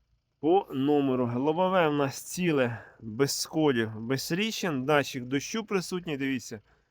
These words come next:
криша абсолютно рівненька, без будь-яких м'ятінок. Галогенні фари, передні у нас парктроніки. Всі чотири оригінальні, легкосплавні,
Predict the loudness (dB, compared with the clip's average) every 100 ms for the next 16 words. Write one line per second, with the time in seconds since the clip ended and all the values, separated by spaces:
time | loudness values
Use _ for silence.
0 | _ _ -8 -2 -2 -2 -4 -6 -6 -8
1 | -6 -4 -4 -4 -2 -2 -2 -4 -4 -4
2 | -2 -2 0 -2 -4 -4 0 2 2 0
3 | 0 -4 _ _ _ _ _ _ _ _
4 | _ _ _ 4 8 8 8 8 4 2
5 | 4 4 4 4 6 6 6 2 0 -4
6 | -14 -20 _ _ _ _ _ _ _ _
7 | -2 -2 0 0 0 2 2 4 2 0
8 | 0 -2 -16 _ _ _ _ -8 -4 -2
9 | 6 10 12 12 10 8 6 6 6 4
10 | 2 0 -6 -2 2 2 2